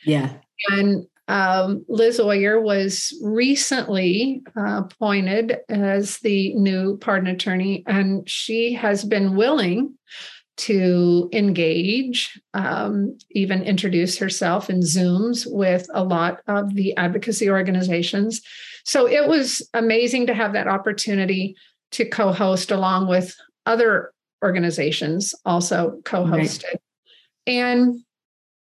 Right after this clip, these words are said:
Speaker 2: so I was on the third panel, which was formerly incarcerated women, and, uh, especially those of us who are now in activism.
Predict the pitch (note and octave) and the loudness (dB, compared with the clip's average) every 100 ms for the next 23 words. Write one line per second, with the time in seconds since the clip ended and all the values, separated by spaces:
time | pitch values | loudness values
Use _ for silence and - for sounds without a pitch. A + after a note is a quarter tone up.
0 | _ _ - - - - - C4 A3+ A3 | _ _ -18 -12 -4 -2 0 2 4 4
1 | G#3+ G#3+ - _ _ _ - A#3 B3 D#4 | 4 0 -4 _ _ _ -4 -2 2 2
2 | C4+ B3 A#3+ A3 G3 F3+ G3 - A#2 - | 2 0 0 0 -2 -2 -4 -4 -8 -10
3 | - - - _ G3 G3+ G3+ G3+ F#3 G#3 | -14 -20 -20 _ -2 0 2 -2 0 0
4 | A3 A#3 A3+ A3 A3 G3 - G3 F#3+ F#3 | 2 2 0 0 0 0 2 0 2 2
5 | F#3+ F#3 F#3 - _ _ _ _ G#3+ B3+ | 2 2 -2 -8 _ _ _ _ 0 2
6 | F#3+ D#3 F3 C#4 D4 _ _ - - _ | 2 2 2 0 -4 _ _ -20 -20 _
7 | _ _ G3 F#3+ F#3+ F#3+ F#3+ F#3+ F#3 F#3+ | _ _ 0 0 2 0 2 2 0 -2
8 | - - F#3 F3 F3 - - G#3 G3+ A3 | -6 -2 0 2 0 -2 -2 -2 0 0
9 | G#3+ F#3+ F#3+ F#3 - D#3+ F#3+ G#3 F#3+ F3+ | 2 2 0 0 0 0 0 0 0 0
10 | E3+ F3 F#3 B3+ C#4+ - F3+ D#3 F3 - | 0 0 0 -2 -2 -2 0 0 -2 -6
11 | - | -8